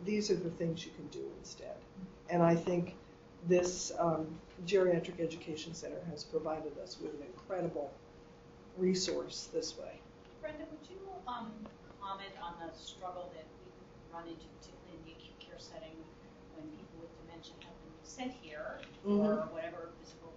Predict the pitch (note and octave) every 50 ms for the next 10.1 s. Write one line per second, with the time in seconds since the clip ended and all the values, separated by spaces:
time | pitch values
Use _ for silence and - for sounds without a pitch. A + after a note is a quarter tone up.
0 | - - D#3 D#3+ D#3+ D#3+ D#3+ D#3 D3+ D3+ D#3 E3+ F3 F3 D#3+ D#3+ D3+ D#3+ D#3+ D#3
1 | D#3+ D#3+ E3+ E3+ E3+ D#3+ D#3+ D#3+ D#3+ - - - F3 F3+ F3+ F3+ - - F3+ F3
2 | E3+ E3+ E3+ E3+ E3 D#3 D#3+ D#3+ D#3+ D#3+ D#3+ D#3+ D#3+ E3 - - - D3+ - -
3 | - F#3+ E3 D#3 D#3+ - - - D#3+ D#3+ D3+ D#3 D#3+ D#3 - - - - - -
4 | - - - - - - - - - - - - F3+ F3 - - - - F#3+ F3
5 | E3 E3 D#3+ - - - - - - - - - - - - - - - D#5+ D#5
6 | D#5 D#5 D#5 - - - - D#4 - - - - - - D4+ C#4 - - - -
7 | - - - - - - - - - D#3+ E3 E3 E3 D#3+ D#3 D#3+ E3 D#3+ D3+ D3+
8 | D3+ D#3 D#3+ - - - E3+ E3 D#3+ - E3 D#3 D#3 - - - - - - -
9 | - - - - - - - - - - - F#3 F#3+ G#3 A#3+ D#4 D#4+ E4 E4 E4+
10 | E4+ E4+